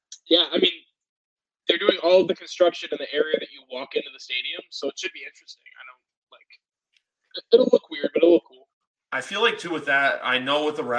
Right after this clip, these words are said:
Speaker 2: I feel like with the Revs right now, it's kinda like, eh, if it looks shitty for the Revs, it's not a big deal, but if, uh, by week one, it's, it's when it's like, okay, this is when we want a stadium to look good.
Speaker 1: It'll be, I mean, they've got the, the, uh, Patriots Hall of Fame.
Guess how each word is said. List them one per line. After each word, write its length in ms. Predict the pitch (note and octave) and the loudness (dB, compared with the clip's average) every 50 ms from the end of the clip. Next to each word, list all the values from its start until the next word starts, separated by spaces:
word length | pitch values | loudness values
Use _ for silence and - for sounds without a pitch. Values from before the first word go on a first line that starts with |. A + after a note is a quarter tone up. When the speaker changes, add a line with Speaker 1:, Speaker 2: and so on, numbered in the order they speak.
| B2+ B2 | -2 -2
Speaker 2:
I 80 | B2+ B2 | -2 -4
feel 120 | - F3 | -2 0
like 120 | E3+ E3+ E3+ | 0 0 -2
with 80 | F3+ | -2
the 80 | D3 B2+ | -4 -4
Revs 300 | A#2 A2 A#2 B2+ C3 C3+ | -2 -2 -2 -2 -2 -4
right 160 | C#3 C3 B2+ | -4 -2 0
now, 240 | B2+ B2+ C3 C3+ C3 | 0 0 0 -2 -4
it's 80 | B2+ | -6
kinda 240 | - - - B2 B2 | -8 -10 -10 -8 -6
like, 160 | B2 A#2+ A#2 | -6 -4 -2
eh, 180 | C3 C3 C3 C3 | 0 0 0 0
if 120 | B2+ B2+ | 0 -2
it 60 | C3 B2 | -6 -8
looks 160 | C3 B2+ B2+ | -8 -8 -8
shitty 280 | - - C3+ B2 B2 A#2+ | -8 -10 -10 -10 -10 -10
for 60 | B2 | -10
the 80 | A#2 A2 | -8 -4
Revs, 280 | G#2+ G#2+ A2 A2 A2 | -2 -2 -2 -2 -4
it's 140 | A#2 A2 A2+ | -10 -10 -10
not 180 | A2+ G#2+ G#2+ G#2+ | -8 -8 -8 -6
a 40 | |
big 200 | G#2+ A2+ A2 G#2+ | -6 -8 -8 -8
deal, 260 | - G#2+ A2 A2+ A#2+ B2 | -8 -6 -2 -2 -2 0
but 180 | A#2+ A#2 G#2 | 0 -2 -2
if, 120 | G2+ G2+ - - _ _ _ _ _ _ _ _ - | -2 -4 -6 -10 _ _ _ _ _ _ _ _ -12
uh, 60 | - - - - - - - - _ _ _ - - _ | -12 -12 -12 -14 -20 -20 -20 -20 _ _ _ -20 -8 _
by 240 | D#3 D#3 D3+ D#3 D#3 | -2 0 2 2 2
week 260 | C#3+ C#3+ C#3+ C#3 B2 | 2 0 -2 -2 -2
one, 260 | B2 B2+ A2+ - - | -2 -2 -2 -2 -2
it's, 240 | A#2 G#2 - - - | -4 -4 -4 -6 -10
it's 220 | B2+ B2 B2 - | -12 -12 -10 -10
when 120 | B2+ B2 A#2 | -8 -8 -8
it's 120 | A2+ A2 | -8 -6
like, 140 | A#2+ A2+ - | -6 -6 -4
okay, 380 | A2+ A2+ - - G#2 F#2+ F2 - | -6 -8 -8 -8 -10 -10 -10 -12
this 140 | - A2 - | -16 -16 -14
is 100 | - A2+ | -14 -14
when 100 | A2+ A2 | -14 -14
we 60 | A2 | -12
want 180 | G#2+ G#2 G2 F#2 | -10 -10 -10 -10
a 40 | - | -12
stadium 320 | - A2 G2+ F#2 F#2 F2+ | -12 -12 -12 -10 -12 -12
to 60 | D#2+ | -14
look 180 | D#2 - - _ | -16 -16 -18 _
good. 120 | - C#2 - _ _ _ _ _ _ _ _ _ - | -20 -20 -20 _ _ _ _ _ _ _ _ _ 2
Speaker 1:
It'll 180 | F3 G#3+ A3+ G#3 | 4 6 6 4
be, 300 | G#3+ G#3+ G3 F3 D#3+ - D3 | 2 -2 -10 -10 -10 -8 -8
I 60 | D#3+ | -6
mean, 160 | E3+ E3 D#3+ D3+ _ _ - | -6 -6 -10 -14 _ _ -6
they've 140 | E3 E3+ - | -6 -2 2
got 140 | F#3 F3+ - | 2 2 4
the, 280 | E3 D#3+ D#3 D3+ C#3+ C3 - _ _ _ _ _ _ _ _ _ _ _ _ _ _ _ _ - - | 4 4 4 2 0 -2 -6 _ _ _ _ _ _ _ _ _ _ _ _ _ _ _ _ -8 -8
the, 60 | D3 | -6
uh, 200 | C#3 C3 C3 B2+ B2 _ _ - | -6 -8 -12 -14 -18 _ _ -10
Patriots 360 | - E3+ D#3+ - D#3+ D3+ - | -10 -10 -8 -8 -12 -10 -8
Hall 180 | - D3 C#3+ C#3 | -6 -4 -4 -4
of 80 | B2+ | -4
Fame. 240 | - D3+ D3 C#3+ C#3 | -4 -4 -4 -4 -4